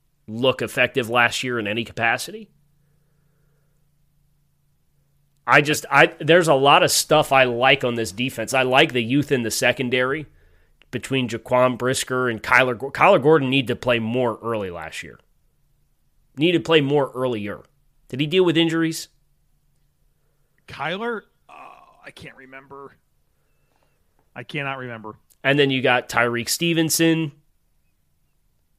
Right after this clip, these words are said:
Speaker 1: the linebacker group, duo, a trio, I would even say, of Tremaine Edmunds, T J Edwards, and Zach Sanborn. Like, the back seven's got a lot going for it. My worry is how the front, defensive front sets them up for success.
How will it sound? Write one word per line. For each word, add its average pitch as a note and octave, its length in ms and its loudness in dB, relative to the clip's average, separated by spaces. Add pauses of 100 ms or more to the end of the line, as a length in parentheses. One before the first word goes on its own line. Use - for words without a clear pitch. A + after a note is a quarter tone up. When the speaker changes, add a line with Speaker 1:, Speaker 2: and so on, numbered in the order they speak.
(120)
Speaker 1:
the A2 80 -2
linebacker D#3 640 4
group, D3+ 360 0
duo, C3+ 640 4
a A#2 40 -4
trio, C#3 480 2
I A2 120 2
would A2 120 -4
even A2 220 -4
say, A2+ 220 -2
of B2 80 -4
Tremaine B2+ 300 0
Edmunds, A#2+ 300 -2
T B2+ 140 -2
J A2+ 140 -2
Edwards, A2+ 280 -4
and G#2+ 120 -8
Zach A2 220 -2
Sanborn. B2 360 -2
Like, A2+ 140 -4
the A2 80 -6
back D#3+ 300 4
seven's D#3 380 2
got A2+ 160 -2
a G#2+ 60 -4
lot A#2 340 0
going A#2+ 300 -4
for E2+ 280 -20
it. - 80 -20 (1000)
My C3+ 200 6
worry D3+ 440 4
is C3 140 4
how C#3 180 6
the B2 100 0
front, D3+ 420 2 (460)
defensive C3+ 500 2
front C#3 320 2
sets - 340 2
them C3+ 220 2
up B2 140 0
for B2 100 -8
success. - 640 -10